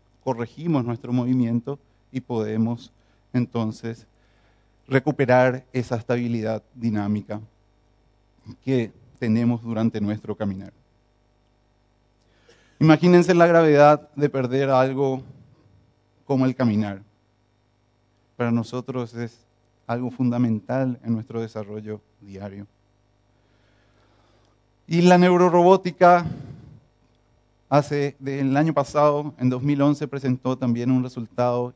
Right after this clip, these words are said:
interesantísimo. Mediante electroestimulación epidural, es decir, in-,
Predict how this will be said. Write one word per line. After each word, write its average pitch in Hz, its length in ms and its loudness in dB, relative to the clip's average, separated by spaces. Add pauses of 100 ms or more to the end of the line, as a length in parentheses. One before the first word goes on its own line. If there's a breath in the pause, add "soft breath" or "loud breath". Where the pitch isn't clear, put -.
interesantísimo. 107 1040 -8 (1400 soft breath)
Mediante 147 800 4 (500)
electroestimulación 147 1120 0
epidural, 123 600 -2 (1200)
es 113 180 -8
decir, 113 440 -10 (320)
in-, 120 260 -4